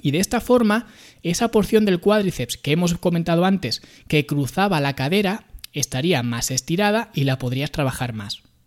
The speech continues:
¿vale? Pero sobre todo por lo primero, que la rodilla coincida con el eje. Esto es lo importante. Lo otro ya es un poco más por optimizar el ejercicio si, si quieres, pero especialmente por esto, que la rodilla coincida, em, con el eje, que esto es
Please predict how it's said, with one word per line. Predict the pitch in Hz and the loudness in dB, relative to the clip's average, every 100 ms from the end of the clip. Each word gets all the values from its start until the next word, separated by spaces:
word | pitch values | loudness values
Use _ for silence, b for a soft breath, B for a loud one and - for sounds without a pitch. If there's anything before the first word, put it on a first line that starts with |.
| _ | _
¿vale? | - 147 214 | -4 -2 2
Pero | 151 | 0
sobre | 151 147 | 2 0
todo | 165 240 | 2 4
por | 233 | 4
lo | 190 156 | 4 2
primero, | 139 160 135 | 2 0 0
que | 120 | -2
la | 123 | -4
rodilla | 123 127 156 220 B B B - | -4 -2 0 -2 B B B 0
coincida | 147 139 165 202 | 0 2 2 0
con | 208 170 | 0 0
el | 151 | 0
eje. | 175 | -2
Esto | 139 - | -2 -2
es | 196 | 2
lo | 185 160 - _ | 2 0 -4 _
importante. | 147 143 131 127 151 127 | -2 -2 -4 -2 -2 -2
Lo | 117 | -2
otro | 127 156 165 B B B B - | 0 0 -2 B B B B -12
ya | - 131 | -6 -2
es | |
un | 160 | -2
poco | 156 160 | -2 -2
más | 156 170 | -2 -4
por | - 139 | -2 0
optimizar | 143 - 135 123 120 135 | 0 -2 0 0 -2 -2
el | 151 143 | 0 0
ejercicio | 123 131 135 135 165 | -2 -4 -4 -2 -2
si, | - 127 113 | -2 -4 -4
si | 127 | -4
quieres, | 123 185 117 - | 0 0 0 -4
pero | 131 131 - _ | -6 -6 -10 _
especialmente | - - 135 180 196 220 | -8 -4 -4 -2 0 -2
por | 214 165 | 0 -2
esto, | 180 131 | -2 -6
que | 123 | -4
la | 127 | -4
rodilla | 123 127 147 214 | -4 -2 0 0
coincida, | 196 143 160 196 B B B B B B - | -2 -2 -2 -2 B B B B B B -4
em, | 143 135 127 117 117 | -2 0 -2 -4 -4
con | - 139 | -2 2
el | 151 | 2
eje, | 262 135 | 0 -2
que | 135 | -4
esto | - | -2
es | - - | -2 -4